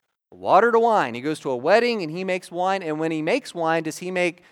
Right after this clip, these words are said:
bad wine? No, he makes the best wine. I guarantee you he's not making Welch's, okay? He makes good wine. They celebrate with it and they enjoy it.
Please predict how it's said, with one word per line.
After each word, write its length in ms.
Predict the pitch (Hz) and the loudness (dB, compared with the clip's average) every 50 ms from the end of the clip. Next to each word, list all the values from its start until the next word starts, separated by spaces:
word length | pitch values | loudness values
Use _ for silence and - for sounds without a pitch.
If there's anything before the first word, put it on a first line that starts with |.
| _ _ - | _ _ -4
bad 320 | 135 135 170 220 254 247 | 2 4 4 4 4 4
wine? 420 | 262 269 277 294 294 302 294 285 269 _ | 2 0 0 0 0 0 -2 -4 -6 _
No, 340 | - 269 269 180 120 98 98 _ _ _ | -4 -2 -2 -2 -2 -4 -8 _ _ _
he 140 | - 202 202 | -4 -2 0
makes 220 | 220 226 - - | 0 0 0 -4
the 300 | 156 147 143 196 240 247 | -8 2 6 6 6 6
best 380 | 190 214 254 269 240 - - - | 6 6 4 4 4 2 -4 -6
wine. 540 | 190 170 147 123 104 95 82 - - _ _ _ _ _ _ _ | -4 -4 -2 -2 -4 -8 -12 -14 -20 _ _ _ _ _ _ _
I 140 | - 156 160 | -4 -4 -2
guarantee 480 | 160 180 202 208 202 196 190 - 262 | 0 0 0 0 -2 -4 -6 -6 -6
you 80 | 233 185 | -4 -4
he's 160 | 175 185 175 | -4 -4 -4
not 180 | 196 196 202 202 | 0 0 0 0
making 360 | 196 196 196 - 208 196 196 | 0 -4 -6 -6 -6 -6 -4
Welch's, 880 | 208 214 208 196 - - - 98 82 - - - - - - - - - _ _ _ _ _ _ | -2 0 0 -2 -2 -6 -10 -14 -14 -14 -14 -10 -8 -8 -8 -10 -12 -16 _ _ _ _ _ _
okay? 400 | - 131 139 170 233 269 269 262 254 _ _ _ _ _ _ _ _ _ _ _ _ _ _ _ _ _ _ _ _ _ _ _ _ _ _ _ _ _ | -4 -2 -2 -2 -2 -4 -6 -10 -14 _ _ _ _ _ _ _ _ _ _ _ _ _ _ _ _ _ _ _ _ _ _ _ _ _ _ _ _ _
He 160 | _ - 190 202 | _ -8 -6 -2
makes 320 | 214 214 208 196 - - | -2 -2 -2 -4 -8 -20
good 400 | _ _ _ - 160 190 214 202 | _ _ _ -2 2 2 2 2
wine. 560 | 175 175 180 175 151 123 98 82 85 85 85 _ _ _ _ _ | 4 4 4 4 2 0 -4 -8 -14 -20 -20 _ _ _ _ _
They 180 | 131 147 139 139 | -6 -6 -4 -4
celebrate 640 | - - - 165 180 220 233 220 214 226 226 214 | -6 -4 -2 -2 0 0 0 0 0 0 0 0
with 240 | 196 190 190 185 - | -2 -2 -4 -2 -2
it 200 | 196 196 202 - _ | -4 -4 -6 -6 _
and 200 | - 160 151 151 | -12 -10 -6 -4
they 200 | 156 156 156 160 - | -2 -2 -2 -2 -4
enjoy 480 | - 143 139 123 113 131 127 117 107 101 | -8 -10 -10 -10 -8 -6 -4 -4 -4 -6
it. 320 | 95 85 - _ _ _ | -8 -12 -16 _ _ _